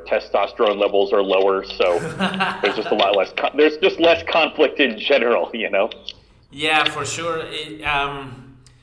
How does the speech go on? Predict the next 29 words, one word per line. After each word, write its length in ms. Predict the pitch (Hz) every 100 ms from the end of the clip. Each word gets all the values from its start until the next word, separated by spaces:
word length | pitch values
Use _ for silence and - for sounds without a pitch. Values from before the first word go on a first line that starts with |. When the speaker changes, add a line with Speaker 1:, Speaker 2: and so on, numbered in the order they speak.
| _
Speaker 2:
and, 240 | 135 143 143
and, 240 | 151 147 151
and 180 | 147 147
the 120 | 147
idea 440 | 143 143 170 175 170
that 600 | 151 131 123 117 113 117
it's 220 | 139 131 165
like 240 | 156 -
a 60 | 110
family, 520 | - 113 156 131 101
right? 540 | 92 107 131 170 - - -
It's 140 | 123
like, 200 | 131 127
h-, 500 | 120 - - - 90
why 120 | 143 151
do 120 | 156
we 160 | 156 151
have 160 | 151
to 100 | 147
fight 320 | 135 127 131
if 100 | 123 120
we 100 | 117
can, 600 | 127 117 104 98 - -
if 120 | 107
we 140 | 120 131
are 80 |
mature 400 | 131 123 123 139
enough 500 | 120 110 113 113 - -
to, 420 | 107 101 92